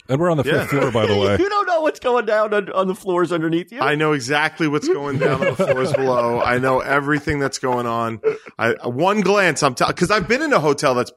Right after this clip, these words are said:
Speaker 2: that was on fire, where the alarm went off and I opened the door and I looked up and I was like, "Oh shit, we actually got a fire here." I'm telling you, I, I, I, it, it's, smoke rises, bro.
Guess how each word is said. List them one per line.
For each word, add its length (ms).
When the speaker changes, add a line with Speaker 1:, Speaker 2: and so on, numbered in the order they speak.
Speaker 2:
that 140
was 100
on 140
fire, 380
where 120
the 80
alarm 260
went 100
off 160
and 80
I 60
opened 220
the 60
door 220
and 80
I 60
looked 280
up 200
and 80
I 40
was 120
like, 180
"Oh 120
shit, 220
we 140
actually 260
got 120
a 20
fire 320
here." 300
I'm 120
telling 280
you, 80
I, 100
I, 360
I, 40
it, 160
it's, 440
smoke 400
rises, 420
bro. 260